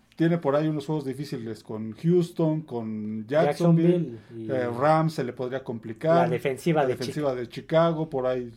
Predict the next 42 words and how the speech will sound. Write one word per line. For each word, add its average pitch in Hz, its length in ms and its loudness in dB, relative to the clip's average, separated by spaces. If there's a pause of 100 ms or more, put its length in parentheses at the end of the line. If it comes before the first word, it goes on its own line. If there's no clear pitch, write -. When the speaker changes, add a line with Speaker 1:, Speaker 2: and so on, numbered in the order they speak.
(100)
Speaker 1:
le 120 120 -10
podría 123 320 -6
complicar 117 460 -6
el, 107 180 -10 (400)
el 117 140 -12
juego, 160 320 2
Speaker 2:
Juego. 160 80 0
Speaker 1:
entonces 151 520 -4 (1120)
digamos 151 260 0
Speaker 2:
Sí. - 40 -12
Speaker 1:
que 139 100 -2
no 139 160 0
está 175 240 0
tan 151 140 2
complicado 143 520 -2
como 135 200 -6
el 120 80 -4
de 127 80 -4
Baltimore, 170 480 0 (120)
pero 123 220 -4
no 135 180 -4
lo 147 140 -2
veo 147 160 -2
tan 127 300 -4
accesible 135 520 -8
como 113 220 -10
el 107 60 -10
de 110 80 -10
Pittsburgh. 131 260 -8 (180)
Speaker 2:
Pittsburgh. - 160 -20
Sí, 160 200 -4
Pittsburgh 180 420 -4
tiene, 170 320 2
a 123 100 -4
pesar 190 240 2
de 196 120 4
que 196 100 -6
cierra 180 340 2
difícil 160 460 -2
Pittsburgh 160 400 -2
con 120 160 -8
Seattle 143 460 2